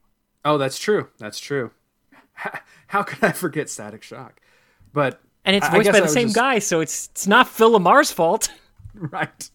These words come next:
Speaker 1: He gets a, he gets a do-over. Um,
Speaker 2: Yes.
Speaker 1: or is this, what year was Static Shock? Was that before or after this?
Speaker 2: Static Shock is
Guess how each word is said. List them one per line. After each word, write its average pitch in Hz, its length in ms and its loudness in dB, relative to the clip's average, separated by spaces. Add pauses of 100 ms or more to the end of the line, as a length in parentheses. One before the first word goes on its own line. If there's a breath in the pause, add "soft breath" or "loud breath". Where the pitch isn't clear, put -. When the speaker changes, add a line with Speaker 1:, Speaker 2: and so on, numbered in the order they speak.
(360 soft breath)
Speaker 1:
He 202 80 -4
gets 160 320 -2
a, - 80 -14
he 160 80 0
gets 151 200 -6
a 123 40 -8
do-over. 95 540 -10 (760)
Um, 104 320 -8
Speaker 2:
Yes. 131 240 -6
Speaker 1:
or 151 140 2
is 139 120 0
this, - 360 -8 (1040)
what 202 160 -4
year 233 160 -4
was 139 80 -6
Static - 300 -12
Shock? - 240 -8
Was 120 100 -14
that 156 140 -6
before 143 320 -8
or - 20 -4
after 113 240 -8
this? 90 380 -14
Speaker 2:
Static 202 360 0
Shock 196 560 0
is 156 220 -6